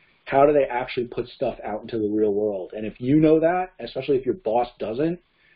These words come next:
um, that also is real power to do things. T-, titles are just titles. Just because someone has a title doesn't mean they know what they're doing and they actually have any influence or power. Um, knowledge is power. Knowing how things work is power.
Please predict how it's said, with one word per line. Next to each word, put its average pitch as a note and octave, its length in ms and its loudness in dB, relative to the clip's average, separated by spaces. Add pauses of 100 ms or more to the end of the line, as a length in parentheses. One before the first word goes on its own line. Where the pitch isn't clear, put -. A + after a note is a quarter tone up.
(420)
um, A2+ 400 -4
that C3+ 160 6
also B2+ 360 0
is A2 120 -6
real G#2 240 0
power G#2 380 -4
to F#2+ 80 -6
do G2 220 -10
things. E3 220 -14 (240)
T-, - 160 -16
titles F4 460 2
are F#3+ 60 2
just F3+ 200 4 (160)
titles. A#2 400 -4 (1400)
Just E3 160 -4
because G#3 280 0
someone E3+ 220 2
has E3 160 0
a - 180 0
title C3+ 320 4
doesn't C3 260 -2
mean C3 140 -4
they B2 120 -6
know A#2 160 0
what A#2 160 -2
they're A#2+ 100 0
doing A#2 340 -2
and A#2 80 -6
they G#2+ 60 -8
actually G#2+ 320 -10
have A2 160 -2
any G2+ 200 -8
influence A#2+ 440 -2
or - 80 -8
power. A#2 460 -2 (560)
Um, G#2+ 500 -4
knowledge D3+ 460 4
is E3 80 -2
power. F3 460 -8 (460)
Knowing C#3 320 0
how C3 180 -2
things C3+ 300 -2
work A#2+ 360 -2
is D3 100 0
power. E3 440 -4